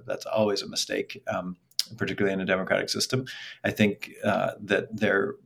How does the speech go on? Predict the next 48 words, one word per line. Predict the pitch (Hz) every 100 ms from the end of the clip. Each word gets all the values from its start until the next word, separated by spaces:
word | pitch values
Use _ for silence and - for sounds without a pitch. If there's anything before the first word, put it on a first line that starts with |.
| -
the | 98
extent | 92 110 - - 117 113
to | 113
which | 98 101 - -
the, | 120 104 90 _ _ 110
uh, | 92 92 - - - - -
big | 104 95
universities | 95 98 - 110 98
have | 107 101
not | 98 101 110 110
been | 110
as | 104 98
connected | - 101 98 - 101
to | - 110
their, | 104 98 101 -
their | 104 90
communities | - 107 110 123 143
in, | 107 98 92
you | 110
know, | 95 95
in | 98
a |
deep | 95 101 -
and, | 95 95 -
and, | 98 92 92 -
uh, | 104 92
honest | 104 95 90 -
way, | 98 98 123
which | 101 - - - -
sometimes | - 117 110 104 98 -
means, | 95 95 92 -
you | 104
know, | 90
do | 98
you |
actually | 92 90 101
reflect | 95 101 92
the | 104
whole | 95 101 95
of |
the | 98
community? | - 104 104
Sometimes | 117 95 92 92 90 -
are | 98
you | 95
a |
good | 95 95
neighbor? | 95 98 95 101 104